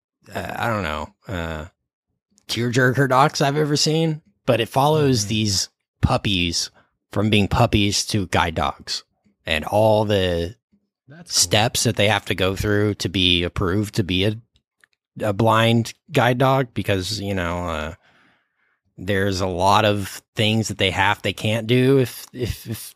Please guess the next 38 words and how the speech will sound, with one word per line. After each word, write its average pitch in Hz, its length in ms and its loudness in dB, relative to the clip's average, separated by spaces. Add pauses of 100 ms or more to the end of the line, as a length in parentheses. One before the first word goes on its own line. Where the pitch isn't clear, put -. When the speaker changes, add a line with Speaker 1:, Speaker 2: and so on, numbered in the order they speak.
(120)
Speaker 1:
their 127 180 2
owner 135 220 6
can't 127 260 2
see 135 300 2
and 127 100 0
things 131 200 0
like 127 160 4
that. 143 320 -2
So 98 380 -2 (500)
really 147 380 4
interesting 110 540 0
just 98 160 -2
from, 101 160 -6
like, 95 200 -6
a 80 300 -8
educational 98 640 -4
standpoint, 127 540 -4
but 120 140 -6
also, 170 560 -2
I 220 60 2
mean, 247 180 6
these 254 180 2
little 311 160 2
puppies 320 760 2 (800)
become 120 340 0
guide 113 260 4
Speaker 2:
<laughs> - 0 -
Speaker 1:
dogs. 80 500 -4
So 87 300 -4
you 90 240 -6
get, 101 320 -4
I 107 200 -4
think 113 200 0
there's 107 200 -2
five 117 500 2
that 110 140 2
it 104 120 -4
follows, 117 640 0